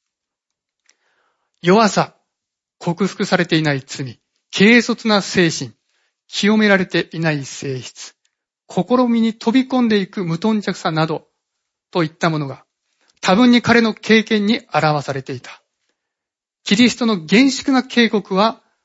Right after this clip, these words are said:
心を探るようにとの呼びかけであった。そのように今、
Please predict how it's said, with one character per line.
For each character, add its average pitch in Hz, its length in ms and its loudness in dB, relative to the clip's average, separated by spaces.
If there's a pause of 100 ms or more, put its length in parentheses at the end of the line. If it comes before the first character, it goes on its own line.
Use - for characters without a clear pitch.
(140)
心 277 500 0
を 262 80 0
探 240 320 0
る 277 160 2
よ 240 160 2
う 226 40 0
に 208 140 -2
と 254 140 -4
の 233 140 0
呼 156 160 -4
び 196 120 -2
か 196 140 -6
け 185 120 -4
で 196 300 -4 (100)
あ - 100 -20
っ - 40 -18 (180)
た。 - 100 -20 (1400)
そ - 200 -4
の 196 80 2
よ 233 80 2
う 233 60 2
に 202 120 0
今、 170 300 -2